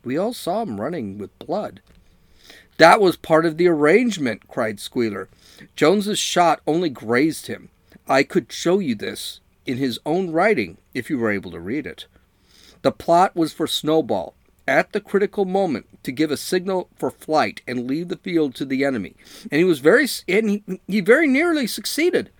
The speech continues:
I will even say, comrades, he would have succeeded if it was not, if it had not been for the heroic leader,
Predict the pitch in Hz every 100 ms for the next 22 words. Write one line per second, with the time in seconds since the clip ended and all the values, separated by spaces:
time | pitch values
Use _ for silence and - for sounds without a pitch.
0 | _ _ _ _ - - - 147 214 240
1 | 262 262 220 - 240 254 233 160 113 104
2 | 95 120 - - _ - 220 160 262 370
3 | 214 165 - - 127 113 117 180 156 143
4 | 165 175 _ _ _ - 160 - 170 -
5 | - 156 135 160 - 185 170 156 123 113
6 | 170 139 131 156 190 180 180 175 170 98